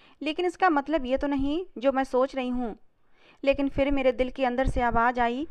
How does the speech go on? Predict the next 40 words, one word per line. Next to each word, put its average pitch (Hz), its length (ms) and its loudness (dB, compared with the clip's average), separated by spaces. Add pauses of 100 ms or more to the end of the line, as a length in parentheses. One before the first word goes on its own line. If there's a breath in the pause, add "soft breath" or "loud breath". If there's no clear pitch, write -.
(460 soft breath)
कि 277 80 -2
"तुम 294 240 4
भूल 320 280 6
रही 359 200 4
हो, 349 200 8
वैभव 294 340 12
तुम्हारा 285 440 6
सगा 277 300 4
बेटा 262 300 4
नहीं 262 240 0
है, 262 200 2
वो 277 140 6
तुम्हारा 254 400 0
सौतेला 254 420 4
बेटा 247 280 10
है।" 247 400 -4 (280 loud breath)
और 254 80 10
इस 262 100 4
ख्याल 247 380 4
के 262 160 -6
आते 247 220 0
ही 247 220 -4
मैं 269 160 -2
फिर 269 220 -4
से 277 140 -4
उलझन 269 260 -4
का 269 140 -2
शिकार 247 360 0
हुई 262 160 -4
थी 254 280 -6 (420 soft breath)
और 330 100 8
मेरा 359 220 6
शक 320 320 0
फिर 320 220 -2
से 311 180 0
वैभव 302 360 6
की 285 80 -6
तरफ 269 260 -2
गया 247 220 0
था। 254 280 -4